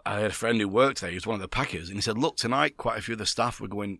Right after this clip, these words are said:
having a barbecue. We're gonna be around the fire pit, and we're gonna be, uh, you know,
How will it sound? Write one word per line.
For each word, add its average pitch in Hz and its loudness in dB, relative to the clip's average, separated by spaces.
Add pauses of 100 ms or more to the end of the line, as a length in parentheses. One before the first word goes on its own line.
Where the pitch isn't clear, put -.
(140)
having 90 -10
a 80 -6
barbecue. 98 -2
We're - -18
gonna 90 -6
be 90 -4
around 95 -4
the 87 -6
fire 101 -2
pit, - -2 (800)
and 101 -6
we're 98 -8
gonna 92 -8
be, 82 -10
uh, 67 -12 (520)
you - -6
know, 120 0